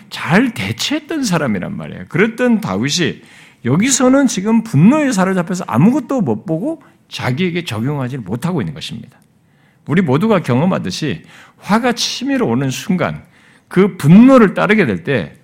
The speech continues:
우리는 거의 이성을 잃습니다. 이게 정확한, 에, 판단력이 좀 흐려지게 되죠.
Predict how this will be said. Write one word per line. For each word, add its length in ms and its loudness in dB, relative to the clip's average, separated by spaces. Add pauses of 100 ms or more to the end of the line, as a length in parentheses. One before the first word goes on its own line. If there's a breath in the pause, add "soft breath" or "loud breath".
(140)
우리는 320 2
거의 340 -6
이성을 480 -6
잃습니다. 460 -12
이게 200 -8 (240 loud breath)
정확한, 640 -2 (480 loud breath)
에, 140 -8
판단력이 640 4
좀 160 -2
흐려지게 480 -2
되죠. 280 -18